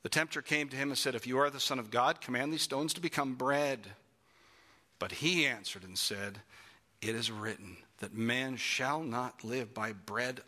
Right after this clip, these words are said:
alone." Number one need for every day is not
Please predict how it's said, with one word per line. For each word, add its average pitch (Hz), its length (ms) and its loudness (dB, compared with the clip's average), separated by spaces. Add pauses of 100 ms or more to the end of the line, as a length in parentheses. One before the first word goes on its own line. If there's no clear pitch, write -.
alone." 107 800 -2 (920)
Number 131 240 2
one 165 240 4
need 127 380 0 (320)
for - 180 -10 (120)
every 123 320 2
day 90 240 -6 (1400)
is 104 180 -4
not 104 380 -4